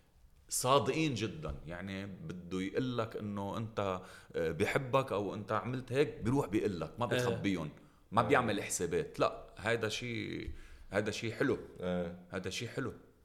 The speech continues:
Speaker 3: وب-، وبمصر كمان هلأ كنت بال-، بالجونة. أنت عملت، آه، كان عندك، آه، كاميو بمسلسل مصري
Speaker 1: بسيب
Speaker 3: أز-،
Speaker 1: ونسيب.
Speaker 3: أز كارلوس عزار.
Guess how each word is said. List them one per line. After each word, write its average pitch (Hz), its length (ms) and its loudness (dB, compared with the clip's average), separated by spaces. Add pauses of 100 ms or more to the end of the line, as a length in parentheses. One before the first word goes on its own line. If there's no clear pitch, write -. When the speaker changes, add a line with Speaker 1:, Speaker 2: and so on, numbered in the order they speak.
(500)
Speaker 3:
وب-، 92 200 2
وبمصر 98 720 4
كمان 78 260 -2
هلأ 78 200 -2
كنت 90 260 -6
بال-، 85 220 -4
بالجونة. 82 520 -2
أنت 107 140 2
عملت، 135 460 0
آه، 90 580 4 (880)
كان 87 160 -4
عندك، 92 640 0
آه، 82 200 4
كاميو 95 560 2 (380)
بمسلسل 78 800 -4
مصري 95 400 0
Speaker 1:
بسيب 110 280 8
Speaker 3:
أز-، 120 40 6
Speaker 1:
ونسيب. 120 580 2
Speaker 3:
أز 110 320 4
كارلوس 110 320 8
عزار. 87 340 4